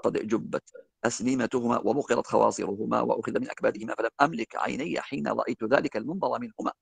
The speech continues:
فقلت: 'من فعل هذا؟' فقالوا: 'فعل حمزة بن عبد المطلب وهو في هذا البيت في شر من الأنصار.' فانطلقت حتى أدخل على النبي، حتى أدخل، حتى أدخل على النبي صلى الله عليه وسلم وعنده زيد بن حارثة، فعرف النبي صلى الله عليه وسلم في وجهه الذي ألقيت، الذي لقيت،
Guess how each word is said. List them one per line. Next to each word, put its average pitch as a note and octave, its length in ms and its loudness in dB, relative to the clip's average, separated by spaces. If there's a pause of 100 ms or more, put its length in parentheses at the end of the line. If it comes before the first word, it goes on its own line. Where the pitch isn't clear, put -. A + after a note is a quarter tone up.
(320)
فقلت: C3+ 340 0
'من C#3 140 4
فعل A2+ 260 4
هذا؟' A#2+ 260 2
فقالوا: B2 540 4 (180)
'فعل A2 560 2
حمزة - 380 -4 (320)
بن - 220 -8
عبد - 200 -8
المطلب - 480 -4
وهو A2 300 -4
في A2+ 360 -4
هذا A#2 200 2
البيت A#2+ 220 -4 (120)
في G2+ 120 -12
شر F#2 260 -6 (540)
من D#3+ 200 2
الأنصار.' A#2 760 2
فانطلقت - 360 -8
حتى G2 220 -4
أدخل - 240 -4
على A2+ 160 0
النبي، - 260 -8
حتى - 280 -2
أدخل، - 240 -4
حتى - 220 -4
أدخل - 440 -2 (340)
على A#2 80 4
النبي B2 180 -2
صلى A2+ 100 0
الله A#2 80 6
عليه A2+ 120 4
وسلم A#2 320 0
وعنده A2+ 420 0
زيد G#2 180 -4
بن A2 160 -12
حارثة، A2+ 320 -6
فعرف G#2 200 0
النبي - 140 -16
صلى E2 100 -6
الله - 160 -2
عليه - 60 -6
وسلم G2 100 -8
في E2+ 60 -12
وجهه G2 200 -6
الذي - 240 -12 (280)
ألقيت، A2+ 340 0 (140)
الذي A#2 240 0
لقيت، - 260 -2